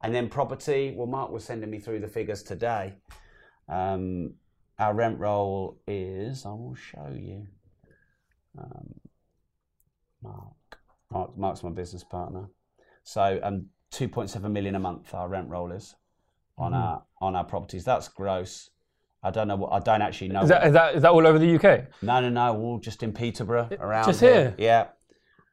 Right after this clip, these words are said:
Speaker 1: Yeah.
Speaker 2: Is there a
Speaker 1: Um,
Speaker 2: reason for that, why you
Speaker 1: so
Speaker 2: stay
Speaker 1: ac-,
Speaker 2: here? Just
Speaker 1: so
Speaker 2: 'cause you know
Speaker 1: actually,
Speaker 2: it?
Speaker 1: the revenue on the rent is higher than the training company. That,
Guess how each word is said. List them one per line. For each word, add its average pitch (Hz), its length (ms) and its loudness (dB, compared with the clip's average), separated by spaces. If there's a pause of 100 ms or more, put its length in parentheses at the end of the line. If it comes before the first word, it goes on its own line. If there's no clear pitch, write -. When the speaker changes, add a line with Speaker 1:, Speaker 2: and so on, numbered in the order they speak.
(460)
Speaker 1:
Yeah. 98 120 -2
Speaker 2:
Is 98 60 4
there 165 100 10
a - 20 10
Speaker 1:
Um, 190 40 10
Speaker 2:
reason 190 240 8
for 131 80 2
that, 117 180 4
why 123 220 4
you 120 80 4
Speaker 1:
so 120 140 2
Speaker 2:
stay 135 80 8
Speaker 1:
ac-, 131 80 6
Speaker 2:
here? 110 100 2
Just 107 140 -6
Speaker 1:
so 135 80 4
Speaker 2:
'cause 139 80 8
you 139 40 6
know 143 180 8
Speaker 1:
actually, - 160 -10
Speaker 2:
it? 107 60 -8
Speaker 1:
the 117 80 0
revenue 143 340 4
on 123 100 2
the 113 60 -2
rent 143 340 4
is 107 100 0
higher 110 400 2
than 101 160 -6
the 98 80 -6
training 104 420 -4
company. 92 440 -10
That, 107 260 -4